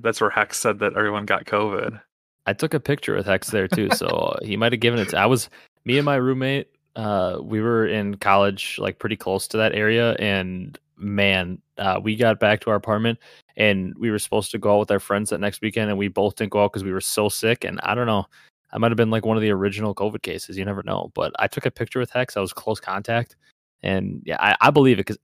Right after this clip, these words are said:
Speaker 2: everybody was sick after that <laughs> event. I, there's a couple other guys that I went to school with that went there, they were sick. I, I think, I think it might have been the original super spreader,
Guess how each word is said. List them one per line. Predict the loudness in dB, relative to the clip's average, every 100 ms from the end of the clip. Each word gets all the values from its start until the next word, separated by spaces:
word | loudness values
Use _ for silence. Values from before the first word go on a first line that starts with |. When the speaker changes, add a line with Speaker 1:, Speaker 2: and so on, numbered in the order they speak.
| 0
Speaker 2:
everybody | 2 4 2 0
was | -2 -6
sick | -4 -4 -4
after | -4 -4
that | -4
<laughs> |
event. | -4 -6 -2 2
I, | 2 2
there's | -2 -2
a |
couple | -2 -2
other | 0
guys | 0 0
that |
I | -2
went | -4
to | -8
school | -2
with | 0 0
that |
went | -2 -2
there, | 0 0
they | 0
were | -2
sick. | -4 -4 -4 -4
I, | -8 -8 -12 _ _ _
I | -10
think, | -6 -6 -6 -6
I | -2
think | -2
it | -2
might | -2
have | -2
been | -2 -2
the | -2
original | 0 -2 -4 -6
super | -8 -10
spreader, | -12 -10 -10 -10